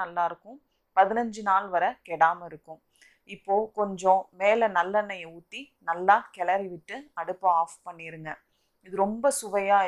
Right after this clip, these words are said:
இருக்கும். இது ரொம்ப நாளைக்கு கெட்டு போகாம இருக்கும். அவசர நேரத்துக்கு ரொம்ப உதவியாவும் உங்களுக்கு இருக்கும். நீங்க டிராவல் பண்ணும் போது இந்த சட்னி ரொம்ப ஏற்றதா இருக்கும்.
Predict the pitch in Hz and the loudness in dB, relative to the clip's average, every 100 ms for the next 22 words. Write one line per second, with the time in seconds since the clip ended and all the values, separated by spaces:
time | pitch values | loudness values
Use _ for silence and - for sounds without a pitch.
0 | 175 175 - 208 269 _ _ - 180 190 | -2 -10 -10 -10 -10 _ _ 4 8 10
1 | 190 214 220 196 190 190 214 202 180 202 | 10 8 6 6 4 0 -6 -4 -6 -6
2 | 202 190 190 185 185 165 160 220 277 _ | -6 -8 -6 -8 -6 -6 -6 -10 -18 _
3 | _ _ _ - 180 190 226 254 233 196 | _ _ _ 4 4 6 2 0 0 4
4 | 180 170 - 196 202 - 180 185 196 202 | 4 2 -10 -6 -6 -6 -10 -2 2 2
5 | - 175 196 185 185 180 185 190 170 165 | 0 -6 -4 -4 -2 -2 -4 -10 -16 -14
6 | 160 170 160 - 160 _ _ _ - 196 | -14 -14 -18 -18 -20 _ _ _ -12 0
7 | 185 - 196 220 254 - 180 180 175 170 | 0 4 6 6 2 -2 -4 -4 -10 -12
8 | 208 311 - 185 170 - 170 _ 202 226 | -10 -12 -14 -14 -10 -4 -4 _ -20 -20
9 | 254 - 175 185 208 165 175 175 190 175 | -20 -20 -14 -2 -2 -2 -6 -2 -2 2
10 | 175 151 - 156 | 0 -2 -10 -20